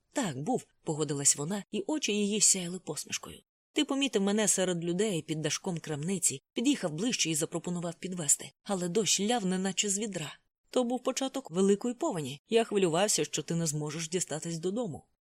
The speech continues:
"Він справді ляв неначе з відра, а тут ти,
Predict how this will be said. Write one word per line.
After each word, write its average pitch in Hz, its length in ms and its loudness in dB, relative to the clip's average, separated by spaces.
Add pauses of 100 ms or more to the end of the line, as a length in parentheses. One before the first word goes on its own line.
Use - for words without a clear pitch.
(220)
"Він 247 140 4
справді 185 480 2
ляв 170 160 6
неначе 175 360 0
з 170 80 6
відра, 180 340 0 (160)
а 339 80 0
тут - 220 -4
ти, 180 220 -2